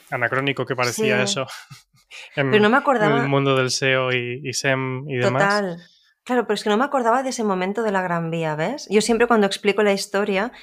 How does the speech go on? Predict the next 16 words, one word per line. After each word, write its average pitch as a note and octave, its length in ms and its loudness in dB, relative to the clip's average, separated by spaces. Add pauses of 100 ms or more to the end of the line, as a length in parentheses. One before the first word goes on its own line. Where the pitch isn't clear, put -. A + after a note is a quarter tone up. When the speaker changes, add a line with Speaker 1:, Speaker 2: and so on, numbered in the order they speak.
(120)
Speaker 2:
es G3 240 2
en G3+ 120 4
plan, D3+ 280 0
pues D#3 160 -4
claro, E3+ 200 0
estábamos D#3+ 380 0
buscando D#3 640 -2
carpinteros D#3+ 560 -2
y G3 40 -6
tal, G3+ 160 0
y F3+ 40 0
ahí E3 100 0
se F#3 140 -4
me F#3 80 0
ocurrió. E3 480 -4 (460)
Pero F#3+ 340 2